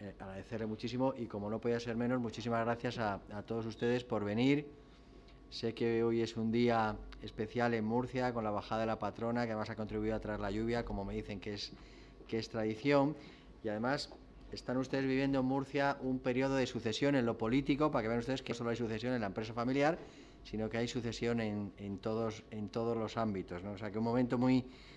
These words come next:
muy interesante para, para venir a Murcia, ¿no? Eh, antes de, de empezar con la conferencia, les voy a hacer alguna pregunta por situarme, como son preguntas que alguien puede catalogar personal, pues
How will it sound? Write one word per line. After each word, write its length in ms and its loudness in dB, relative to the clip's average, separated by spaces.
muy 140 4
interesante 520 0
para, 380 0
para 180 -2
venir 260 0
a 40 2
Murcia, 420 -6
¿no? 160 -6
Eh, 420 2
antes 300 2
de, 380 6
de 60 -4
empezar 300 -2
con 80 2
la 80 4
conferencia, 380 2
les 120 2
voy 120 2
a 60 2
hacer 200 0
alguna 300 4
pregunta 440 2
por 140 0
situarme, 480 2
como 160 2
son 120 -2
preguntas 420 0
que 120 -8
alguien 220 -2
puede 140 -2
catalogar 500 0
personal, 560 -2
pues 240 -6